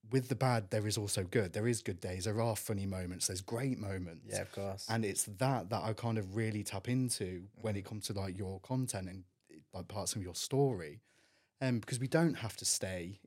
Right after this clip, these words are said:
Speaker 1: in that kind of pocket.
Speaker 2: Exactly. Sometimes I will share bits of my story, like, little pockets of it, like you say, and I think it is important to do that 'cause people can relate to that,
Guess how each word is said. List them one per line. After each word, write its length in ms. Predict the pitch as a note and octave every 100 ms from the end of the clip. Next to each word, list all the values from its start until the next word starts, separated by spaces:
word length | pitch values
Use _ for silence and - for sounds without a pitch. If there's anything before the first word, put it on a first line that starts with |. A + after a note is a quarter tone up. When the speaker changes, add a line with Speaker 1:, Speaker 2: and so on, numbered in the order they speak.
| -
Speaker 1:
in 160 | A2 G#2
that 160 | F#2+
kind 160 | - G2
of 80 | F#2+
pocket. 460 | G2 - F2 F2 -
Speaker 2:
Exactly. 460 | G2+ G2+ F2+ F#2 F#2 - _ _ -
Sometimes 440 | - F#3 F3 D#3+
I 60 | C3+
will 220 | C3 C3
share 440 | - A#2 G#2 G#2 -
bits 220 | A#2+ -
of 80 | A#2
my 80 | G#2
story, 260 | - G#2+ G2+
like, 200 | G2+ A#2
little 160 | D#2+
pockets 440 | - G2+ - - -
of 100 | F#2+
it, 140 | F2
like 180 | F#2+ G2
you 60 |
say, 140 | F#2+ G2
and 100 | G2
I 40 |
think 180 | A2 G#2+
it 40 |
is 100 | G2+
important 340 | G#2+ G#2 G2+ F2+
to 80 | G2+
do 20 |
that 120 | G2
'cause 80 | -
people 200 | - G#2
can 160 | - G#2
relate 400 | F#2+ F#2+ G2 -
to 100 | -
that, 300 | F#2 F2 E2